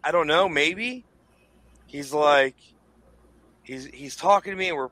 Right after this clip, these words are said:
we're trying to pick each other's brains on where, and then it, it clicked at the random moment. It was like a Reading Phillies game.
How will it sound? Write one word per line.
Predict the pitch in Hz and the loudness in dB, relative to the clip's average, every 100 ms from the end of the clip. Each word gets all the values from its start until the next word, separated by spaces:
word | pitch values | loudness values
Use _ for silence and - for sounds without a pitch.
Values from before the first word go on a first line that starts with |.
| - | -8
we're | 139 | -8
trying | 131 202 214 | -4 -4 -4
to | |
pick | - 202 185 | -4 -8 -10
each | 185 175 | -10 -4
other's | 160 127 | -4 -2
brains | 147 170 180 | 0 0 2
on | 156 131 | 0 0
where, | 135 165 185 190 196 180 _ _ - - - - - | 2 4 4 2 0 -4 _ _ -10 -10 -10 -10 0
and | 156 170 | 2 6
then | 175 | 6
it, | 160 143 _ _ - | 4 0 _ _ -6
it | 156 - | -6 -6
clicked | 170 180 - | -2 0 -2
at | 143 | -12
the | 139 131 | -14 -12
random | 139 165 170 | 0 2 4
moment. | 165 160 | 2 2
It | |
was | 143 | 2
like | 143 | -2
a | 123 | -4
Reading | 123 135 143 | 0 0 0
Phillies | 131 139 127 113 | -2 -6 -6 -4
game. | 107 90 | -2 -2